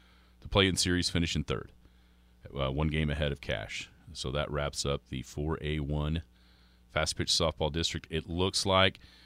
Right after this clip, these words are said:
the Elkettes will head down to Lone Grove. Lone Grove ten and one, leading the district, and they play, uh, Sulphur, who is fifth at four and seven. So you figure Lone Grove probably wins that. Even if they lose,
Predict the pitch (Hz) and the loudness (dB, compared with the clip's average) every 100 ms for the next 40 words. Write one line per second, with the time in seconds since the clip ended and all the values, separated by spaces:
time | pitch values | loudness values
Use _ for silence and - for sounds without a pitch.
0 | - - - 90 95 92 90 73 87 90 | -20 -8 2 4 6 4 4 2 2 2
1 | 85 87 85 73 69 73 76 82 85 85 | 2 4 2 0 -2 0 2 4 4 2
2 | 92 101 117 120 - - - - - - | 2 0 -4 -10 -18 -20 -20 -20 -20 -20
3 | - - - - 80 80 82 - 101 90 | -20 -20 -16 -2 0 4 2 2 2 4
4 | 80 82 85 80 87 87 78 73 80 - | 2 2 2 2 2 2 0 0 -2 0
5 | 87 87 - - - - - - - _ | -2 -2 -8 -20 -20 -20 -20 -20 -20 _
6 | - _ - - - - 92 85 82 - | -20 _ -20 -20 -14 -2 2 4 2 2
7 | 95 85 82 80 - - - - 69 - | 2 4 4 2 -2 -12 -12 -4 -2 2
8 | - 87 87 90 85 82 - - - 82 | 4 4 2 2 0 0 -10 -14 -4 -2
9 | 82 76 76 73 71 - - - 82 65 | -2 0 0 0 0 -4 -6 -4 -2 -2
10 | - 65 - 76 71 64 - 76 73 73 | -6 -10 -6 -4 -2 -2 0 0 0 -4
11 | - - - - 67 67 - 95 82 82 | -8 -20 -20 -12 -8 -8 -8 -8 -4 -2
12 | 80 73 78 73 82 76 73 76 73 76 | -2 0 -2 -2 -2 0 -2 -2 0 -2
13 | - 113 104 92 82 78 82 87 90 | 0 0 2 0 0 0 2 2 0